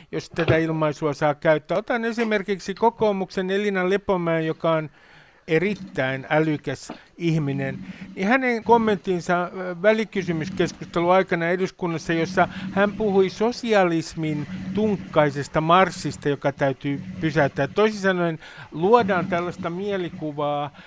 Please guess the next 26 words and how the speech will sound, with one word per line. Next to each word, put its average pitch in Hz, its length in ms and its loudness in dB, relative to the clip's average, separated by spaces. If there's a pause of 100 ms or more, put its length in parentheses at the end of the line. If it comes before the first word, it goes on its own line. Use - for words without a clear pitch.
(300)
sosialismin 151 1200 0 (400)
marssimisesta 165 1120 0
pitkin 185 480 -6
Suomea 170 540 2
jyrmys 160 800 0 (340)
<laughs> - 400 -2
askelin. 139 600 4 (320)
Niin 196 220 2
tota, 196 340 2 (180)
mun 240 160 0
täytyy 285 320 -2
kysyä, 254 520 2
Lauri 190 260 4
Nurmi, 190 380 2
että, 180 400 -2 (420)
että 185 240 -8
onks 277 280 0
todella 262 500 2
niin, 196 440 2
että 160 440 -2
nämä 196 200 2
muut 233 280 0 (100)
puolueet 175 560 2
ottaa 190 460 0
niin 175 200 -2
kuin 180 220 -6